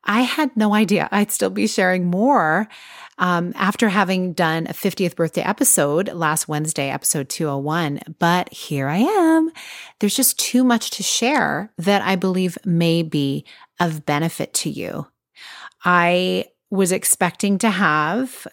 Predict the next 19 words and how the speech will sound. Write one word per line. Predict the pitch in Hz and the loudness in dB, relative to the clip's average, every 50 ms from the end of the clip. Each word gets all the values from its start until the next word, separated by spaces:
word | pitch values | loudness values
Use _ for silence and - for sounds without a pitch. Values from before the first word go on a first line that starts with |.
| _ - | _ -10
kind | - - 403 494 | -6 -2 0 0
of | 466 311 | 2 2
a | 202 | 2
low-key | 180 170 165 180 277 330 - - - 170 147 | 2 4 4 4 2 0 -2 -6 -6 -6 -4
week, | 143 151 151 165 240 - - | -4 -4 -4 -4 -4 -6 -4
kind | - 262 220 185 | -2 0 0 0
of | 170 | 0
an | 175 165 - - | -2 -4 -2 0
open | 214 220 233 - 240 190 170 160 156 156 - | 0 0 0 2 0 0 0 -2 -4 -6 -8
week | - 165 151 165 160 202 247 - - - - | -8 -6 -6 -4 -4 -4 -6 -10 -12 -12 -8
to | - - 190 165 | -6 -4 -2 -2
reflect | 147 156 147 - - - - 196 202 202 202 196 196 190 190 190 196 - - - - | -2 -2 -4 -6 -8 -8 -4 0 2 4 4 6 4 4 4 2 0 -2 -8 -14 -10
and | - 170 170 165 160 156 156 156 | -8 -6 -4 -4 -4 -4 -4 -6
enjoy | - - 170 160 147 160 156 | -6 -6 -6 -6 -4 -4 -4
some | 160 - 170 165 | -4 -4 -6 -8
time | - - 170 165 | -6 -4 -4 -4
with | 165 160 - | -4 -6 -6
my | - 151 147 | -6 -6 -6
loves | 151 160 165 160 165 160 160 156 160 170 - | -2 0 2 2 2 2 0 -2 -4 -6 -6